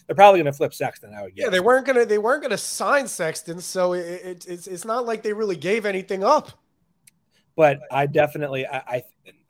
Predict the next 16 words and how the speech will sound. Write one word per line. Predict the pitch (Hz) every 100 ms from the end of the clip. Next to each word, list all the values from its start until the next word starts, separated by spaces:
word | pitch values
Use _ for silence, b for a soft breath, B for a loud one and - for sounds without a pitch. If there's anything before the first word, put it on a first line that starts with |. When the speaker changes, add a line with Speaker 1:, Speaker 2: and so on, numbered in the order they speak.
| -
Speaker 1:
I | 165
think | 170
the | 151
Knicks | 151 143
fucked | - 143 -
up, | 135
but | 127
ultimately, | 143 139 143 123
I | 120
think | 131 123
the | 120
better, | 135 123 120 117 _ _ _ -
the, | 151 147 139
the | 139
better, | 135 165 147 135 - _ _ _ 180 190
I, | 151